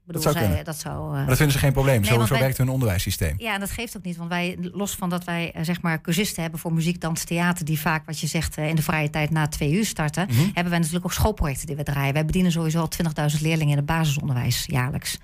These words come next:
Speaker 1: die
Speaker 2: Ja.
Speaker 1: bij ons komen.
Speaker 2: Ja, precies,
Speaker 1: Dus
Speaker 2: ja.
Speaker 1: dat
Speaker 2: Ja.
Speaker 1: is een ook school. Alleen het bijzondere hieraan is dat dit een school is die gewoon echt met ons gaat samenwonen, in plaats van dit alleen maar samenwerken.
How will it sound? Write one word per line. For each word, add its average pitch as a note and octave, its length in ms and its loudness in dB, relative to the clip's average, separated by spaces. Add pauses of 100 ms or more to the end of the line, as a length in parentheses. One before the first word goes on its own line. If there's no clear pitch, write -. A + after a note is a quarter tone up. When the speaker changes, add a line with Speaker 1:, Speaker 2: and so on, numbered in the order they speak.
(120)
Speaker 1:
die D#3 100 -2
Speaker 2:
Ja. D3 60 4
Speaker 1:
bij D3 60 2
ons C#3+ 220 -2
komen. B2 260 0
Speaker 2:
Ja, G#2+ 60 4
precies, A2 300 2
Speaker 1:
Dus D3 100 4
Speaker 2:
ja. - 60 2
Speaker 1:
dat - 220 -4
Speaker 2:
Ja. - 100 -2
Speaker 1:
is - 100 2
een F3+ 60 2
ook F#3+ 100 0
school. E3+ 280 0
Alleen E3+ 180 2
het E3+ 100 2
bijzondere F3+ 400 4
hieraan F3+ 440 0
is D#3+ 140 -2
dat D#3+ 160 -6
dit E3 180 -4
een D#3 100 -2
school - 260 -2
is D3+ 160 -2
die D3+ 180 0 (420)
gewoon D3+ 240 2
echt C#3+ 200 -4
met D#3 100 -4
ons C#3+ 140 0
gaat C#3+ 160 0
samenwonen, D3 840 2 (180)
in D3 120 -12
plaats C#3 220 -4
van C#3+ 100 -4
dit C#3 220 -4
alleen C#3 260 0
maar C#3 100 4
samenwerken. C#3+ 720 0